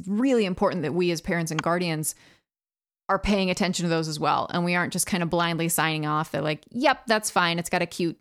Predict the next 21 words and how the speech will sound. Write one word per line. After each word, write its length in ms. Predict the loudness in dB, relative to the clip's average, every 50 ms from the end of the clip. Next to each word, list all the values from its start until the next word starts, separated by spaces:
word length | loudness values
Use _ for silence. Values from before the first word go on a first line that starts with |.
| -6 -4
Yik 200 | -4 -4 -2 -2
Yak, 260 | -2 -2 -2 -4 _ _ _ -12
you 140 | -6 -4 -4
know, 140 | -2 0 0
a 80 | -2 -2
cute 200 | 2 0 0 2
yak 340 | 2 2 2 2 2 0 0
on 100 | -2 0
it 120 | 0 0 0
as 180 | 0 0 0
a, 180 | -2 -2 -2 -2
as 120 | -2 -2 0
an 60 | 0 0
icon. 360 | 0 -2 -2 -4 -4 -2 -2
I'll 100 | -2 -2
go 140 | -2 -2 -2
ahead 160 | -2 -2 -2
and 80 | -4 -4
approve 360 | -6 -4 0 0 0 0 0
that," 280 | 0 0 0 -2 -4 -6 _ -20 -20 -20 -20 _ _ -2
um, 420 | 0 0 2 0 0 -2 -4 -4